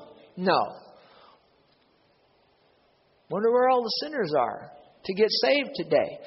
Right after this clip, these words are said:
Well, s-, come on, sinners don't get up in the morning and go to church to get saved. They get up in the morning and look for their next beer, is that right? Or look for their next hit a, hit a, hit a what? Hit a weed?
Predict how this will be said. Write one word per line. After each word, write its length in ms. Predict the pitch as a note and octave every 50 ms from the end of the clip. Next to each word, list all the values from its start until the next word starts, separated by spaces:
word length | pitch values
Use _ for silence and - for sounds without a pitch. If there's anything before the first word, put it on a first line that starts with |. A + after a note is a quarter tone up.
| - - - - _
Well, 120 | - G4+ G4+
s-, 280 | - - - - -
come 120 | - G4+ A#4
on, 240 | A4+ G4+ C4+ F#3+ E3 - -
sinners 260 | - D4+ F#4 - D#4 B3
don't 200 | C#4+ B3+ A3+ G3+
get 120 | G3 G3
up 180 | F#3 F3+ F#3 F#3+
in 120 | F#3 F3
the 80 | F3 D#3+
morning 440 | D3+ D#3+ E3 E3+ F#3 A3 A#3+ A#3 F#3+
and 180 | D#3 D3+ C3+ A2+ - - - - - - - _ _ - D#3
go 140 | F3+ F#3+
to 100 | F3 D#3 -
church 440 | - - D#3 D3 D#3+ G#3 C4 - - - - - - - - - - _ _
to 100 | - F3
get 180 | D#3 D#3 F3 E3 E3 -
saved. 260 | - F3 G3+ B3+ B3+ G3+
They 180 | G#3+ B3 A3+
get 120 | A#3 A3+ A3
up 180 | A3 A3 A3+
in 100 | A#3 A3
the 60 | A3+
morning 360 | A3 G#3 G#3 G#3+ A#3+ C#4 C4 G#3+
and 60 | G3
look 120 | G#3+ G#3+ -
for 100 | - A3+
their 140 | A3 A3 A3
next 260 | A3 A3+ A3+ A3+ G#3 G3 F#3
beer, 320 | B3+ D4 D#4 A#3+ F3 D3
is 120 | C3+ C3 C3
that 160 | E3 F3+ F3+ F#3
right? 300 | G3+ G#3 A#3 C#4+ D#4+ D4
Or 140 | - C#3+ D#3
look 160 | F3+ F#3+ F#3+ -
for 100 | - A3
their 140 | G#3 G#3 G3+
next 320 | G3+ G#3+ G#3+ G#3 - - - - - - - - - - - - - - - - - - - _ _ _ _ _ _ _ _ _ _ _ _ _ _ _ _ _ _ _ _ _ _
hit 200 | - - A#3 B3+
a, 100 | A#3+ A3+ F#3 E3 D3+
hit 140 | A3 A#3 A3+
a, 240 | A3 G#3 G3 F#3+ F#3 - - - - - - - - _ _ _ _ _ _ _ _ _ _
hit 160 | - F#3+ F#3
a 60 | D#3+ D3
what? 180 | C#3 C3+ A#2+ C3
Hit 140 | F#3 G3+
a 60 | G3+ F#3
weed? 580 | F3+ G#3 A3+ A3+ A#3+ C4 C4 C4 - - -